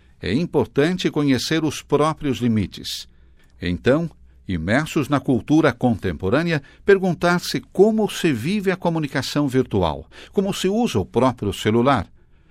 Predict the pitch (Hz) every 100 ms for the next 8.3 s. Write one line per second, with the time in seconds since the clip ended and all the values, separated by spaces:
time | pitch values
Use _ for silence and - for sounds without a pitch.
0 | - - 185 170 175 - 143 151 151 139
1 | 143 139 113 139 135 - - 127 123 -
2 | - 139 135 123 120 120 - 135 143 143
3 | 80 76 - - - 170 180 220 170 80
4 | - 90 - 73 - - - - _ -
5 | - 180 175 - 117 131 - - - _
6 | _ _ _ - 135 117 85 110 127 -
7 | - 127 - 110 104 113 104 78 85 107
8 | 95 78